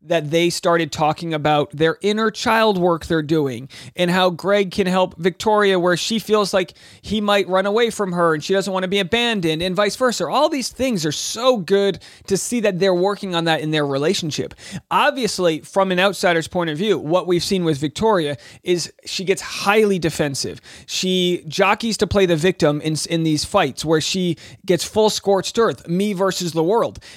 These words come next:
I get that. I get that personality type. I've been there. I totally understand that.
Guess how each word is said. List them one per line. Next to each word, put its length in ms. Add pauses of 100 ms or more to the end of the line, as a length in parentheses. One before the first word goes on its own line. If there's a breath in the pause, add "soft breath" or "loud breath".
(180 loud breath)
I 200
get 280
that. 320 (360)
I 140
get 300
that 200
personality 640
type. 320 (260 soft breath)
I've 220
been 220
there. 240
I 100
totally 420
understand 540
that. 200